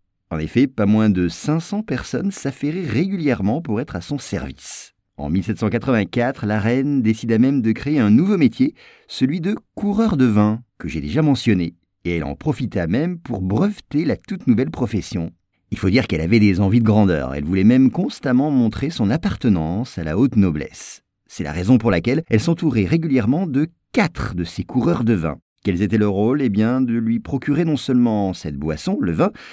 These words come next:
mais également du pain et de bien d'autres gourmandises et friandises, et ce, à n'importe quel endroit ou à tout moment de la journée.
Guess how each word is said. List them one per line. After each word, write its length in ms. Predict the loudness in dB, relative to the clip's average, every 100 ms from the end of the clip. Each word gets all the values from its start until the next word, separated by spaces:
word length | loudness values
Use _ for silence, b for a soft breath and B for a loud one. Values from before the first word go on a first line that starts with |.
| B B 2
mais 100 | 6
également 300 | 6 4 2
du 160 | 0
pain 400 | 0 2 2 2
et 120 | -2 0
de 160 | 0
bien 200 | 2 4
d'autres 160 | 2 4
gourmandises 520 | 6 8 6 4 2
et 60 | 0
friandises, 600 | 2 2 2 2 0 -2
et 60 |
ce, 180 | -2 -4 -4
à 140 | 0 4
n'importe 500 | 4 2 -4 -8 -6
quel 160 | -2
endroit 580 | 0 0 0 -2 -4 -2
ou 160 | 0 0
à 80 | -2
tout 260 | -6 0
moment 300 | 2 4 4
de 60 | 4
la 100 | 2
journée. 420 | 0 -4 -6 -8